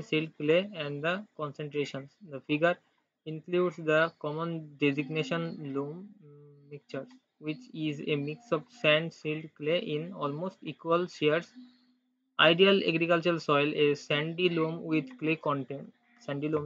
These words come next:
যেটা আছে সেটা with clay content below thirty percent is also excellent for the farming because of its water holding characteristics। Sandy loam with the clay content যেটা বেশি থাকবে, below যেটার হচ্ছে thirty,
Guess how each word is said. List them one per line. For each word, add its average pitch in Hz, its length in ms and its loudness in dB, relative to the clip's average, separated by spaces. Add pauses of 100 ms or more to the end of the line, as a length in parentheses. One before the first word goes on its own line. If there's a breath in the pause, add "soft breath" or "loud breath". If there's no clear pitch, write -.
যেটা 139 200 -4
আছে 143 120 -12 (120)
সেটা 143 260 -4
with 143 180 -8
clay 143 240 2
content 143 400 -12 (440)
below 147 200 -8 (100)
thirty 139 300 -4 (560)
percent 160 340 0 (120)
is 147 160 -2
also 147 200 2 (100)
excellent 165 420 -2
for 151 120 -4 (100)
the 151 120 -2
farming 147 300 -8 (100)
because 147 260 -4 (800)
of 143 60 -8 (120)
its - 120 -8 (180)
water 147 300 -2
holding 156 320 -2
characteristics। 151 580 -2 (960)
Sandy 147 300 -2
loam 180 180 6
with 165 180 -2
the 165 60 6 (120)
clay 175 160 4 (100)
content 156 400 -2
যেটা 147 220 0
বেশি 143 180 -4
থাকবে, 135 240 -4 (560)
below 170 300 6
যেটার 156 280 6
হচ্ছে 156 240 -2 (200)
thirty, 147 260 -2